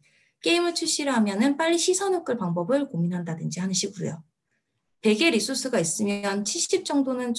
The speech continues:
좀 빠르게 리-, 런칭하고 후속 조치를 하는데 좀 집중하는 느낌이었는데, 일본 회사에서는 상대적으로 그거를 리스크를 줄이는 데 집중하는 느낌이었어요. 최종 상품의 이미지를 먼저 만들어 두기보다는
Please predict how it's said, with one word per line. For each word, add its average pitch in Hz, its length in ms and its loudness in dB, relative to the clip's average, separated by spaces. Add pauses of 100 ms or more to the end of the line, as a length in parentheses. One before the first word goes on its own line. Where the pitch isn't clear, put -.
좀 220 160 4
빠르게 349 340 4
리-, 175 300 -4
런칭하고 262 880 2 (240)
후속 339 260 0
조치를 233 440 0
하는데 185 280 0
좀 170 140 -4
집중하는 233 540 2
느낌이었는데, 170 840 0 (420)
일본 339 360 4
회사에서는 359 580 2
상대적으로 320 960 2
그거를 190 320 0
리스크를 320 560 2
줄이는 185 400 0
데 180 100 0
집중하는 233 600 2
느낌이었어요. 156 1080 -2 (800)
최종 415 340 2
상품의 392 500 2
이미지를 208 320 6
먼저 214 360 4
만들어 196 360 0
두기보다는 170 800 -2